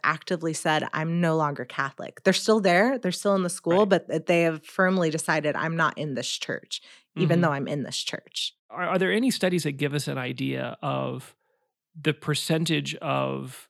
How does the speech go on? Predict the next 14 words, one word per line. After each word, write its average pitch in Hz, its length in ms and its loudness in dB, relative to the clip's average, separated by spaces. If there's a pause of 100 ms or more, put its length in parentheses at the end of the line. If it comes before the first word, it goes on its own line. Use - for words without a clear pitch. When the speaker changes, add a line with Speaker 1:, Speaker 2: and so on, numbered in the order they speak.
(100)
Speaker 2:
youth 135 540 -4 (200)
that 143 260 -4
would 139 640 0 (360)
claim 139 680 -2
a 156 80 -8
particular 127 480 -8
religious 127 500 -10
affiliation, 139 760 -10
that 165 100 4
would 165 140 4
claim 160 280 0
to 151 80 -2
be 131 120 -4
Christian? 143 480 -10